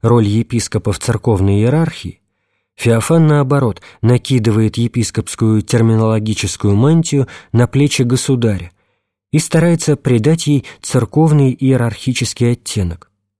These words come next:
Метод уравнения через смешение. Государи — суть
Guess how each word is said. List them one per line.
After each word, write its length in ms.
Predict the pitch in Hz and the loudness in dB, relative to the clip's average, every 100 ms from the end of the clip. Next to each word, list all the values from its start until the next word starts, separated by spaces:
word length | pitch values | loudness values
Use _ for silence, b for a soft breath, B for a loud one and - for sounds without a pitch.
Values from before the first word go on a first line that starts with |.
| _ _ _ _ _ _ | _ _ _ _ _ _
Метод 460 | 117 131 123 120 123 | 2 2 2 -2 0
уравнения 720 | 117 113 143 180 165 151 139 | 0 2 2 2 2 2 0
через 340 | - 139 127 | -2 -2 -2
смешение. 800 | - 127 127 - 107 90 85 - _ _ _ _ _ _ _ _ | -2 -2 -2 0 -2 -4 -8 -16 _ _ _ _ _ _ _ _
Государи — 680 | 101 107 113 123 123 185 170 | -2 0 2 0 2 2 2
суть 280 | - 170 | 0 -2